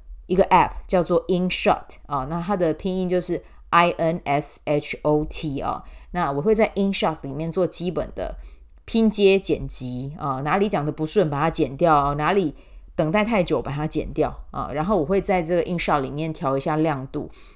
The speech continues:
它里面有一个功能是叫 Bright 啊，B R I G H T，那这个就是指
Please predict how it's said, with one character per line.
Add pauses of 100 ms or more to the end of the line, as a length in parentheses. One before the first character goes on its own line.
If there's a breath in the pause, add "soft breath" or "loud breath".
它
里
面
有
一
个
功
能
是
叫
Bright (120)
啊
，B
R (120)
I
G
H
T， (300 soft breath)
那
这
个
就
是
指